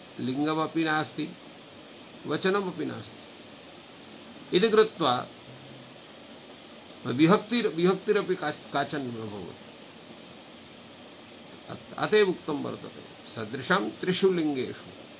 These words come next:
सर्वासु च विभक्तिषु। विभक्तीनां यत् पार्थक्यं, तदपि तत्र न प्रतीयते।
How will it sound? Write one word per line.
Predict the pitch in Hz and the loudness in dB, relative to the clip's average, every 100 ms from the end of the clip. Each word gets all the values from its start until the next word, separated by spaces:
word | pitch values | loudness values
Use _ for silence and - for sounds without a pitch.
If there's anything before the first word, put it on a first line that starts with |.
| - - | -16 -8
सर्वासु | - 127 156 175 185 185 220 | -2 0 4 6 6 4 2
च | 185 226 | 4 4
विभक्तिषु। | 196 190 165 - - 110 - - - - - - - - - - 113 | 4 4 2 0 -6 -10 -10 -16 -16 -18 -18 -18 -18 -18 -18 -8 -2
विभक्तीनां | 143 - 185 180 170 165 | -2 4 6 6 4 0
यत् | 175 156 | 0 0
पार्थक्यं, | 151 151 156 127 190 185 | 0 0 -6 -4 -2 -4
तदपि | - - 147 170 175 156 | -6 -6 -2 -2 0 -2
तत्र | - 151 151 | -2 -4 -4
न | 151 | -4
प्रतीयते। | - 131 127 110 101 - | -6 -8 -6 -6 -8 -10